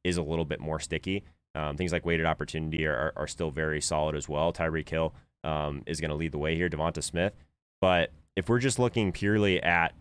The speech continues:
targets, we're still gonna see, um, Cooper Kupp. So this, this can't be the whole time. Let's, let's,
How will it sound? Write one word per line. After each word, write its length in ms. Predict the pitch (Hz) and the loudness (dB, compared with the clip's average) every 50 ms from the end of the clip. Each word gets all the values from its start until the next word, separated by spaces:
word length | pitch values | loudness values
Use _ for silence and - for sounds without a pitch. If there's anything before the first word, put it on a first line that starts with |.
| - _ _ _ _ _ - | -20 _ _ _ _ _ -2
targets, 600 | - 95 90 87 80 69 65 76 - - - - - _ _ _ _ _ _ _ | 0 2 2 2 2 0 -4 -6 -8 -10 -14 -16 -20 _ _ _ _ _ _ _
we're 100 | - 92 | -2 -2
still 220 | 90 - - 110 107 | -2 0 2 2 2
gonna 180 | 92 98 92 | 2 2 2
see, 420 | 82 - - 95 92 87 82 78 80 - _ _ _ _ - | 2 2 0 2 2 2 0 0 -4 -8 _ _ _ _ 0
um, 460 | 82 85 82 80 78 76 71 67 - - _ _ _ _ _ _ _ | 2 2 2 2 0 -2 -4 -6 -10 -14 _ _ _ _ _ _ _
Cooper 260 | - - 135 - 113 90 | -4 -4 0 0 0 0
Kupp. 300 | - 101 95 87 - - | 2 4 4 4 2 2
So 80 | - | 2
this, 160 | 113 127 - | 2 2 0
this 200 | - - 113 104 | 0 -2 -2 -2
can't 220 | - - 98 85 78 | 0 0 0 0 0
be 100 | - 76 | -2 -4
the 100 | 69 67 | -4 -4
whole 160 | 69 64 58 | -6 -8 -10
time. 260 | - - - - - - | -10 -12 -12 -12 -10 -8
Let's, 240 | - 85 - - - | -8 -8 -8 -10 -10
let's, 160 | - 90 - | -10 -12 -12